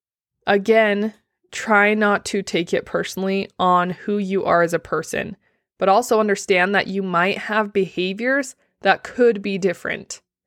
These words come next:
You as a person, you are whole, you're complete, you're awesome,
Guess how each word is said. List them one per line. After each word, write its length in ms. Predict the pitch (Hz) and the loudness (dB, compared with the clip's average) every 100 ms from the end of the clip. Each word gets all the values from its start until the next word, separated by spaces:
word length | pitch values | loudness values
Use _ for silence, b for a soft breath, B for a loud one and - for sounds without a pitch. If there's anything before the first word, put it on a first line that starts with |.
| _ _ _ _ _ _ _ _ _ _ _ _ _ _ _ | _ _ _ _ _ _ _ _ _ _ _ _ _ _ _
You 300 | 196 233 269 | -6 -2 2
as 120 | 294 | 2
a 80 | 262 | 0
person, 520 | - 185 196 233 233 | 0 -2 2 0 0
you 160 | 208 202 | 0 0
are 160 | 226 226 | 0 0
whole, 420 | - 220 226 233 | 2 4 4 2
you're 160 | 208 | 0
complete, 600 | 175 185 - - 214 214 - | -2 -6 -6 -4 -4 -4 -2
you're 220 | 175 - | -2 0
awesome, 600 | 180 190 - 214 214 233 | 2 2 2 2 2 0